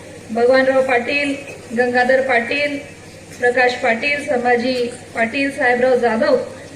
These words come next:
पंडित पाटील, सतीश हनुमंते, उपस्थित सर्व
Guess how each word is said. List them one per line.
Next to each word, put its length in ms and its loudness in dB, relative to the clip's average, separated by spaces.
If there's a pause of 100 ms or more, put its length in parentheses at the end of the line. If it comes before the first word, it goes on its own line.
(2000)
पंडित 380 0
पाटील, 440 0
सतीश 420 -2
हनुमंते, 540 0 (1500)
उपस्थित 560 -2
सर्व 260 0